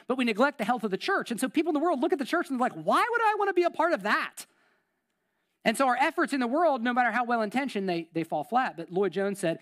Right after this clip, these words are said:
"If we would devote ourselves to the health and the vibrancy and the growth of the local church, then our evangelistic efforts in the world would be much more effective." Guys, that's our vision. To be a devoted church that becomes a compelling community to those around us. Just like Acts two.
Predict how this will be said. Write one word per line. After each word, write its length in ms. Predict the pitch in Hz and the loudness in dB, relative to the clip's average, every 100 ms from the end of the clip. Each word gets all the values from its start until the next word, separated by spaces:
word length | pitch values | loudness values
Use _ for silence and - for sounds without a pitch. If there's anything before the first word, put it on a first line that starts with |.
| - | -4
"If 100 | 208 | -2
we 100 | 190 | 0
would 120 | 285 220 | 0 0
devote 280 | 190 233 | 0 2
ourselves 380 | 285 247 247 247 | 0 0 0 -2
to 80 | 202 | -2
the 80 | 165 | -2
health 260 | 190 220 | 0 -2
and 120 | 220 180 | -2 -2
the 40 | |
vibrancy 520 | 165 180 208 190 208 | 0 0 -2 -6 -6
and 100 | 180 | -4
the 40 | 156 | -2
growth 280 | 180 185 - | -2 -2 -4
of 80 | |
the 80 | 160 | -4
local 280 | 160 165 160 | -4 -4 -8
church, 440 | - 233 175 - - - - | -6 -4 -4 -6 -20 -10 0
then 140 | 185 | 2
our 200 | 180 170 | 2 0
evangelistic 640 | 147 196 226 185 202 165 - | 0 0 0 -2 -2 -4 -2
efforts 280 | 190 185 185 | -2 -2 -4
in 60 | |
the 80 | 160 | -4
world 240 | 147 170 | -2 -2
would 100 | 147 | -4
be 60 | 131 | -6
much 260 | 139 135 - | -8 -10 -14
more 140 | 113 | -20
effective." 420 | - - - - _ _ _ _ _ _ _ _ _ _ _ _ _ - | -20 -20 -20 -20 _ _ _ _ _ _ _ _ _ _ _ _ _ -2
Guys, 180 | 185 | 0
that's 280 | 165 202 214 | 2 0 -2
our 160 | 170 160 | -4 -4
vision. 280 | 143 - - _ _ _ _ _ _ - - | -6 -14 -18 _ _ _ _ _ _ -20 -6
To 100 | 185 | -2
be 160 | 226 | 0
a 80 | 208 | 0
devoted 480 | 180 151 185 226 240 | -2 0 0 0 -2
church 400 | - 185 170 - | -6 -6 -6 -10
that 80 | 151 | -16
becomes 260 | 160 170 | -8 -8
a 60 | 147 | -8
compelling 500 | - 147 185 180 185 | -10 -8 -4 -4 -4
community 540 | 170 156 143 120 113 _ _ _ - | -4 -4 -6 -10 -20 _ _ _ -16
to 80 | |
those 180 | 139 123 | -14 -14
around 220 | 120 98 | -16 -20
us. 160 | _ - _ _ _ _ _ _ _ _ _ _ _ _ _ | _ -20 _ _ _ _ _ _ _ _ _ _ _ _ _
Just 160 | 165 | -12
like 100 | - | -12
Acts 200 | 123 - | -20 -20
two. 100 | - | -20